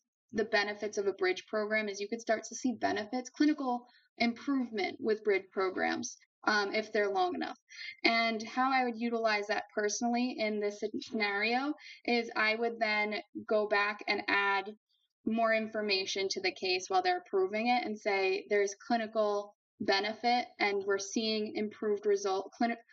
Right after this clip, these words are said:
improved clinical results with this drug that we haven't seen with the alternatives that we've tried"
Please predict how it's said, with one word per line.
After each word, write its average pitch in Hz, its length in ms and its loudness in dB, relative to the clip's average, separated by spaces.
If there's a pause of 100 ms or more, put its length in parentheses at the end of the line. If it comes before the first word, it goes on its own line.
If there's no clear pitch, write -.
(100)
improved 294 600 2 (120)
clinical 240 680 0 (240)
results 220 760 -2 (240)
with 226 360 0
this 214 280 0
drug 214 480 2
that 240 120 2
we 214 200 0
haven't 220 340 -2
seen 214 380 -2
with 208 240 -2
the 214 80 2
alternatives 214 640 -2
that - 160 0
we've 196 160 0
tried" - 540 -2